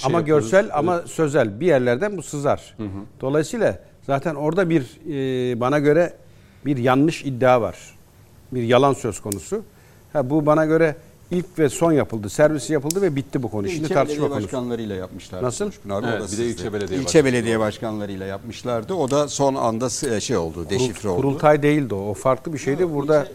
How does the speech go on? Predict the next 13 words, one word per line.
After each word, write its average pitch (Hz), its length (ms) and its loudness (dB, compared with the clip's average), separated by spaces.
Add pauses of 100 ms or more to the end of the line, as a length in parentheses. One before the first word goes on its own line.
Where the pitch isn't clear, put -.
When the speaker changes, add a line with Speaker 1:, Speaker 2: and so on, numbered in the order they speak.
(140)
Speaker 3:
İstanbul'daki, 165 720 -10
İstanbul 147 540 -8
ilçe 143 260 -8
belediye 127 380 -6
başkanları, 87 560 -8
C 113 160 -10
H 107 140 -10
P'li 117 200 -14
belediye 113 300 -12
başkanlarıyla 95 600 -10
çağrılmıştı. 123 760 -6
Bu 110 100 -8
da 113 160 0